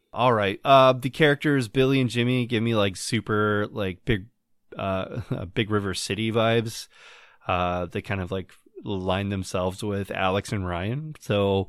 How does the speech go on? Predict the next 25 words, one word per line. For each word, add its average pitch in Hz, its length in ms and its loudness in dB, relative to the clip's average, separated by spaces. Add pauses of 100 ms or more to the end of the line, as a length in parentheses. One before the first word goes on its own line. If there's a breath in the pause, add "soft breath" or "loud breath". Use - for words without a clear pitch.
(380 loud breath)
if - 220 -10
you 107 100 0
have 104 220 2
any 104 140 -2
comment 101 440 -4
on 92 160 -4
that, 98 280 -2 (100)
that 101 80 -4
was, 95 180 -4
like, 101 180 -2
the 98 80 -8
first 95 280 -6
thing 101 160 -4
I 92 60 -4
thought 92 280 -4
of, 90 260 -6
'cause 95 180 -4
I 110 80 2
literally 101 360 0
just 95 260 -8
did 95 200 -6
the, - 340 -14
uh, 90 200 -4
Big 87 240 -8
City 92 380 -8